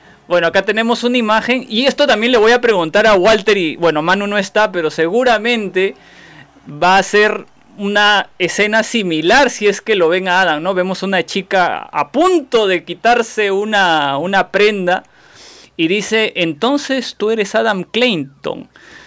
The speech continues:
Y yo le pregunto a Walter, "Walter, ¿tú qué harías si lo ves a Adam solito en un cuarto y te lo encuentras por ahí?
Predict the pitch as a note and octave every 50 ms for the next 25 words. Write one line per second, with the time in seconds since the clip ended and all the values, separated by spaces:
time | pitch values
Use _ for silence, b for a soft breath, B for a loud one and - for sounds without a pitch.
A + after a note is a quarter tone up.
0 | B B B B B - D3 D3 D#3+ D#3+ F3 F3 F3 D3+ D3+ E3 E3+ E3+ - E3+
1 | D#3+ D3+ D#3+ F3 E3+ D#3 - - - D3 - D#3 F3 G#3 - - F3+ E3+ E3 F#3
2 | G3+ F#3+ A3 G#3+ G3+ A3 A3+ A3+ A3 G#3+ G#3+ G3 - - - - - - - E3+
3 | D3+ C#3+ C#3 C#3 C#3+ D#3+ F3 F3 E3 - E3 D#3 D3+ D#3+ E3 E3 D#3+ D#3 D3+ D3
4 | C3+ B2+ - - C#3 C3+ D3 D#3+ E3 D3+ - D3 C#3 C3+ C#3+ C#3+ C#3+ C#3+ D#3 D#3
5 | D3+ D3 - D#3 C#3 C3 C3+ C3+ C3 B2 B2 B2+ B2+ C#3+ C#3 C3 B2+ C3 A#2+ -
6 | - - A#2+ C3+ - - D3+ -